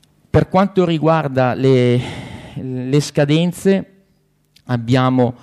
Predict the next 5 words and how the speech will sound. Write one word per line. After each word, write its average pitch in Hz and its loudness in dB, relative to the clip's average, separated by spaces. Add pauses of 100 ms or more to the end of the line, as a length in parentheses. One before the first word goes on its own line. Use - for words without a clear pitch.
(220)
oh, 127 2
mantenuto 135 0
le 123 0
scadenze, 123 -2 (320)
ehm, 107 -6